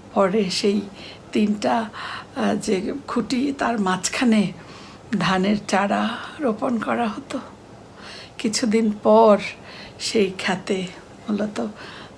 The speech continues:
ধান চারা রোপণ করা হতো। আমার এখন যেটা মনে হয় যে সম্ভবত এটা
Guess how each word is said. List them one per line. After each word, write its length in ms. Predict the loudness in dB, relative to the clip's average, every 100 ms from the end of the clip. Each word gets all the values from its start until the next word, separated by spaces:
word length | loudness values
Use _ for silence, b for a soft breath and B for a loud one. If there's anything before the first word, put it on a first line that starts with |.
| -2
ধান 240 | 0 0
চারা 320 | 2 2 4
রোপণ 360 | 2 2 0 0
করা 260 | 2 2 0
হতো। 320 | -2 -8 -10 -10 -18 -20 -20 -20 B B B B
আমার 240 | 0 2 2 0
এখন 360 | -4 -2 0
যেটা 300 | 2 2 4
মনে 280 | 4 6 4
হয় 260 | 2 0 -4 B B B B -6
যে 100 | -4
সম্ভবত 800 | 2 6 6 6 2 2 2 2 -2 B B B
এটা 420 | 0 4 4 2